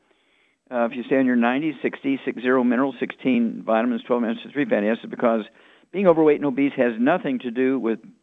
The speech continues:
um, lack of exercise and eating too much. That was a false theory for a hundred twenty-five years. We became the number one obese nation in the world as a result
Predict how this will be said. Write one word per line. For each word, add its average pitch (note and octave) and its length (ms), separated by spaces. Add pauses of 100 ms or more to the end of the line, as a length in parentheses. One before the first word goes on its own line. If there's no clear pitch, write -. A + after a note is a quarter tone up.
(180)
um, - 400
lack C3+ 240
of C3 80
exercise A2+ 600
and A#2 100
eating C#3 240
too - 80
much. - 220 (340)
That - 80
was A2+ 80
a G#2 60
false C3 340
theory D3+ 220
for A2+ 100
a G#2+ 60
hundred A#2 220
twenty-five A#2 420
years. A#2+ 160
We F#2+ 80
became A#2 240
the G#2+ 60
number A#2+ 200
one A#2 160
obese A2+ 320
nation A2 240
in G#2+ 60
the G2 60
world B2 280
as G2 100
a G2 40
result A2+ 400